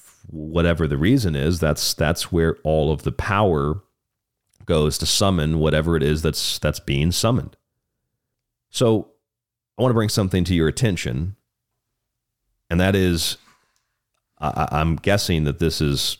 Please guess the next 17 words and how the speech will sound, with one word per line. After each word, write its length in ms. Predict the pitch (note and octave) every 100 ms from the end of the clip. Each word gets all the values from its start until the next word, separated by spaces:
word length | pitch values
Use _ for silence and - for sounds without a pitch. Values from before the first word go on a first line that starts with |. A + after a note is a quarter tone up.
| _
a 120 | D2
hundred 320 | E2 G#2+ E2+
percent 360 | D#2+ D2 E2 -
confirmed 540 | C#2 C2 G2 D#2+ D2
because 360 | C#2+ C2 D#2+ -
we're, 260 | D2+ C#2+ -
we're 200 | - D2+
almost 360 | E2 D#2 C2+ -
to 40 |
Sunday. 540 | - A2+ F#2+ C2+ B1 F#2+ _ _ _ _ _ _ _
Uh, 280 | F2 E2+ F2 -
but 440 | F#2+ F2 - - - _ _ _ _ _ _
Rihanna 460 | F#2+ F#2 C3 B2+ F2
is 160 | D#2 -
supposed 460 | E2+ F#2 D#2+ -
to 80 | -
perform 720 | C#2+ - G#2+ E2 C#2 D2+ G2